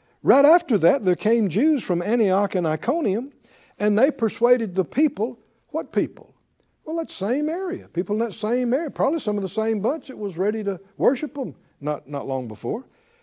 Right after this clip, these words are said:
And they stoned Paul. Stoned him. And drew him or dragged him out of the city, supposing he had been dead. So now,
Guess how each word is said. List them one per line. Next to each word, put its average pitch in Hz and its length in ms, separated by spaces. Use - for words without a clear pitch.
And 202 280
they 156 140
stoned 247 920
Paul. - 560
Stoned 247 440
him. 92 100
And 190 380
drew 320 340
him 262 280
or 180 160
dragged 233 420
him 226 220
out 277 260
of 247 60
the 202 100
city, 269 460
supposing 226 920
he 240 240
had 185 280
been 170 280
dead. - 480
So 247 200
now, 226 480